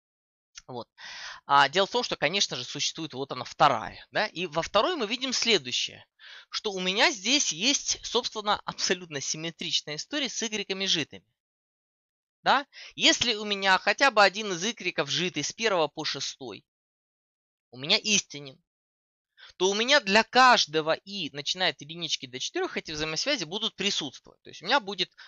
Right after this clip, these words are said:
срабатывать вот такая: из икс первого икс второй, из икс второго икс третий, из икс третьего следует икс четвёртый, и икс четвёртого следует икс пятый.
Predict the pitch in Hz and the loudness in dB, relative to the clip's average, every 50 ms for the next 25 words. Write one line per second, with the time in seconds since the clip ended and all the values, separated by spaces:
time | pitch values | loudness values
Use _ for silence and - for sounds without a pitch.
0 | - _ - - 156 143 143 156 208 247 - 147 131 147 156 - - 143 - 110 | -20 _ -8 -2 0 2 2 4 2 2 0 -2 -8 -10 -8 -6 -6 -6 -4 -4
1 | 113 - 175 202 - - - - 180 165 147 135 131 - - 127 - - - - | -4 -4 -4 -6 -6 -6 -2 0 0 2 2 0 -2 -4 -6 -6 -8 -8 -8 -8
2 | - 113 113 160 208 269 285 254 240 - - - - - - - - - 170 180 | -6 -4 -4 -2 -2 0 0 -2 -2 -6 -12 -20 -20 -20 -20 -20 -16 -14 -8 -6
3 | 233 - - - - - 156 151 160 170 165 151 135 127 - - - 135 143 - | -6 -4 -4 -8 -4 0 0 2 2 2 2 0 0 -2 -4 -4 -10 -12 -8 -6
4 | - - - _ - 170 208 254 277 262 - - 214 202 196 - - - - _ | -6 -6 -6 _ -8 -4 -2 0 0 -2 -2 -4 -8 -8 -8 -10 -16 -20 -18 _
5 | - 147 147 156 156 - - - - 180 202 208 190 - - 147 147 139 - - | -12 -8 -8 -4 -4 -4 -4 -4 -6 -6 -4 -4 -4 -4 -4 -4 -4 -6 -6 -4
6 | 147 156 160 147 131 139 135 127 - - 123 - - - - - 120 - - 147 | -2 0 0 0 0 -2 -6 -8 -8 -10 -12 -12 -8 -6 -6 -6 -6 -8 -10 -6
7 | 208 269 302 294 - - 240 240 233 - _ _ _ _ - - _ _ _ _ | -2 0 0 0 0 0 -2 -2 -2 -4 _ _ _ _ -20 -20 _ _ _ _
8 | _ _ _ _ _ _ _ _ _ _ _ _ _ _ _ _ _ 170 202 196 | _ _ _ _ _ _ _ _ _ _ _ _ _ _ _ _ _ -6 -4 -2
9 | 165 - - - - 131 - 233 277 302 - 202 160 - - 214 220 196 190 170 | 0 0 0 0 0 0 0 0 0 0 0 -2 -2 0 2 2 2 2 -2 -6
10 | - _ 196 190 - - - - - 185 147 120 - - - - | -6 _ -10 -6 -4 -4 -4 0 4 4 4 4 2 -2 -12 -20